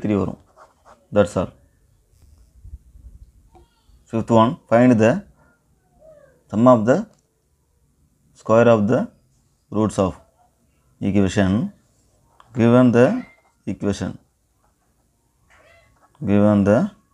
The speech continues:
equation is two x power four minus eight x cube plus six X square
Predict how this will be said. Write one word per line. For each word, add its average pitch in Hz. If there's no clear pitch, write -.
equation 101
is 196
two 123
x 107
power 117
four 120
minus 107
eight 107
x 107
cube 127
plus 110
six 127
X -
square 110